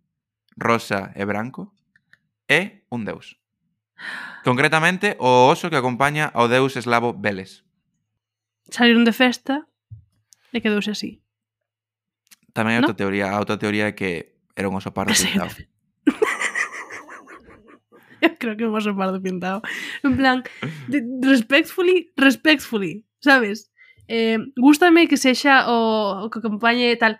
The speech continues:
Speaker 2: Falta mo deus. Falta mo deus na ecuación, quero saber onde está, sabes? Falta mo deus. Esto é un oso que se tinguiu o pelo, está de crisis existencial, saiu de festa, perdeuse, perdeu o móvil e perdeu as chaves.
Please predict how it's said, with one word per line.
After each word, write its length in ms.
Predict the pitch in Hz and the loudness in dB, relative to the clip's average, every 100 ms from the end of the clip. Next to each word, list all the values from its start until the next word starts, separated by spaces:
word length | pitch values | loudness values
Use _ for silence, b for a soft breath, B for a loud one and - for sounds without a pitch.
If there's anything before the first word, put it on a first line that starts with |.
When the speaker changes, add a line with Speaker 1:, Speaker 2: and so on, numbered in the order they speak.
| _ - | _ 0
Speaker 2:
Falta 300 | 269 269 254 | 2 2 0
mo 80 | 202 | -2
deus. 380 | 175 190 - _ _ b b _ | -4 -8 -12 _ _ b b _
Falta 360 | - 233 226 220 | 0 2 0 -4
mo 160 | 208 | 0
deus 240 | 226 294 294 | 4 4 2
na 80 | 294 | 0
ecuación, 400 | 285 277 294 294 | 0 2 2 2
quero 160 | 233 208 | 0 -4
saber 160 | 196 | -4
onde 160 | 185 185 | -4 -6
está, 320 | - 247 262 | 0 4 4
sabes? 460 | 262 277 226 202 - b _ | 6 4 4 0 -6 b _
Falta 240 | 247 233 240 | 0 2 2
mo 160 | 214 | 2
deus. 320 | 185 165 - b b b b _ | -2 -4 -8 b b b b _
Esto 400 | - 254 - 294 | -2 0 0 0
é 320 | 262 226 - - | 2 0 -2 -6
un 240 | 233 214 196 | -6 -4 -4
oso 560 | 208 208 247 269 - _ _ _ _ | -6 -4 -2 -4 -6 _ _ _ _
que 400 | - 214 214 220 | -4 -2 -2 -4
se 160 | - 214 | -8 -8
tinguiu 240 | 220 214 | -2 0
o 80 | 208 | 0
pelo, 480 | 226 254 262 269 311 _ _ | 0 2 2 0 -4 _ _
está 240 | - 220 226 | -10 -2 0
de 80 | 208 | 2
crisis 240 | 247 254 240 | 2 2 0
existencial, 480 | 233 226 240 240 240 | -2 -2 2 2 2
saiu 240 | 214 196 | -2 -4
de 80 | 202 | 0
festa, 560 | 262 269 - 294 311 311 _ _ _ _ | 0 0 0 -2 -2 -8 _ _ _ _
perdeuse, 640 | 208 196 202 - 214 - _ _ _ _ _ _ _ _ - | -4 -2 -2 -2 -4 -6 _ _ _ _ _ _ _ _ -6
perdeu 240 | 196 190 | -2 -2
o 80 | 190 | -2
móvil 240 | 196 190 | -2 -4
e 40 | 185 | -6
perdeu 200 | - - | -8 -10
as 60 | |
chaves. 320 | - - - | -14 -18 -20